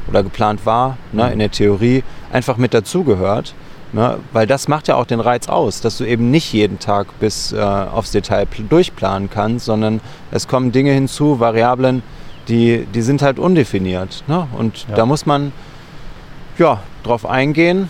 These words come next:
Speaker 1: und gucken, dass man aus der Situation das Beste rauszieht. Und das haben wir gemacht. Transfertag,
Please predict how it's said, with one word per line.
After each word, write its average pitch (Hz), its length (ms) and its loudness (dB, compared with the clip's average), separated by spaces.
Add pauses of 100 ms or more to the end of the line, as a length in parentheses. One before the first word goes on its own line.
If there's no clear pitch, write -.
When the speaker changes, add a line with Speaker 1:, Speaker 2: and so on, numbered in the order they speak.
Speaker 1:
und 131 160 -4
gucken, 143 500 -2
dass 127 220 -4
man 123 120 0
aus 120 180 -2
der 123 100 0
Situation 123 640 0
das 113 120 -2
Beste 117 280 -2
rauszieht. 113 680 -2
Und 107 80 -2
das - 160 0
haben 120 120 2
wir 117 100 2
gemacht. 110 500 0 (240)
Transfertag, 127 760 0